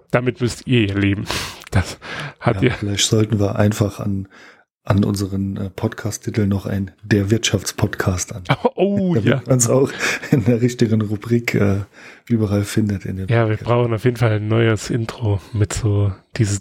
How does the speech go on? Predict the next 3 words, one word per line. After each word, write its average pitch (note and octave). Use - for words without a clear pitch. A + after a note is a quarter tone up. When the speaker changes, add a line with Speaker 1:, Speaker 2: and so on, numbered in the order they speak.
Speaker 1:
diese G#2
typischen, G#2
ähm, G2+